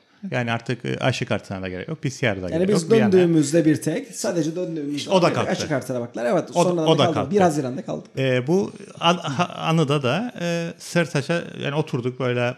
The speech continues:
Speaker 1: galiba Çağan'ın evdeydi. Hep beraber karar verelim nereye gidinecek falan. Yani benim aklımda Orta Avrupa, Kuzey Avrupa, Batı Avrupa var. Sertaç değişik tekliflerle gelir.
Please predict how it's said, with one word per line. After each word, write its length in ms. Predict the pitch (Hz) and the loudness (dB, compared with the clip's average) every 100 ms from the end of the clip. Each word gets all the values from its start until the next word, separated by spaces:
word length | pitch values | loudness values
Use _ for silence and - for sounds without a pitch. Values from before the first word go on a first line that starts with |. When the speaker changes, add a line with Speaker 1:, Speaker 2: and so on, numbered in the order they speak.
| - | -6
Speaker 1:
galiba 260 | 220 226 | -4 -2
Çağan'ın 360 | 175 170 143 131 | 2 2 4 2
evdeydi. 380 | 104 87 90 87 | 0 -2 -8 -6
Hep 200 | 127 - | -6 -4
beraber 280 | 92 120 156 | -4 -4 -2
karar 320 | 156 147 113 | 0 0 -2
verelim 320 | 92 90 95 | -4 -6 -4
nereye 260 | 117 110 95 | -2 -2 -6
gidinecek 460 | 95 92 90 95 | -10 -10 -8 -10
falan. 260 | - 101 170 | -8 -6 0
Yani 200 | 175 160 | 0 2
benim 180 | 165 170 | 2 2
aklımda 480 | 170 107 101 156 170 - - - - | 0 -6 -2 -4 -4 -16 -20 -14 0
Orta 300 | 170 147 151 | 0 2 2
Avrupa, 500 | 110 90 - 156 175 | 2 -2 -2 -4 -4
Kuzey 280 | - 151 147 | -4 0 2
Avrupa, 380 | 110 90 120 147 | 2 0 -6 -4
Batı 240 | 156 - | -4 -2
Avrupa 340 | 123 95 92 90 | -2 -4 -4 -4
var. 180 | 170 - _ _ _ _ | -4 -6 _ _ _ _
Sertaç 560 | - 160 - 190 185 | -4 -4 0 -2 -2
değişik 340 | 214 180 - - | -2 -2 -2 -4
tekliflerle 580 | 196 190 131 143 110 85 | -4 -2 0 0 0 -2
gelir. 260 | 85 87 | -6 -8